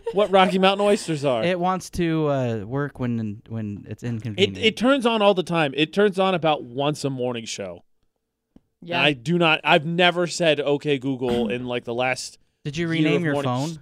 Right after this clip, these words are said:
Speaker 1: gosh darn it.
Speaker 2: You probably renamed your phone. <laughs>
Speaker 1: I've not said it in, like, the last year.
Speaker 2: Turn off. That's what I would do.
Speaker 1: Is there anything other than tongue?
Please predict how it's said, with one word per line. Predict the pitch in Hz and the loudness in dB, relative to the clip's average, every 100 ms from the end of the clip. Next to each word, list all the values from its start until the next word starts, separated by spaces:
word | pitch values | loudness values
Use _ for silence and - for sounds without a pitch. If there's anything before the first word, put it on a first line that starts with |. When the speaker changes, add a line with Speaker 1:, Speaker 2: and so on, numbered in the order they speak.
| - | -18
Speaker 1:
gosh | 143 139 - - | -16 -14 -14 -16
darn | 95 90 | -16 -16
it. | 92 - | -18 -18
Speaker 2:
You | 143 | -10
probably | 175 165 131 | -6 -4 -4
renamed | 127 123 - 135 | -6 -6 -8 -10
your | - - _ _ | -16 -20 _ _
phone. | - _ _ _ _ _ _ _ - - _ _ _ - 269 - 220 | -20 _ _ _ _ _ _ _ -20 -20 _ _ _ -6 -6 -2 -2
<laughs> | 294 - | -2 -4
Speaker 1:
I've | 135 | -2
not | 160 175 - | 2 2 0
said | 175 165 | 4 6
it | 151 139 | 6 4
in, | |
like, | 139 135 | -2 -2
the | 135 | -4
last | 127 131 131 120 | 0 0 0 -10
year. | 120 120 113 95 _ | -10 -8 -8 -10 _
Speaker 2:
Turn | - 202 196 | -6 -4 -2
off. | 156 151 147 - - _ | -2 -2 -6 -10 -20 _
That's | 131 123 | -12 -10
what | 107 | -8
I | 101 | -10
would | 98 | -10
do. | 104 | -16
Speaker 1:
Is | _ _ - | _ _ -10
there | 165 | -6
anything | 202 196 | -4 -2
other | 175 180 | 0 -2
than | 165 156 | -2 -6
tongue? | - 123 139 147 | -8 -8 -8 -8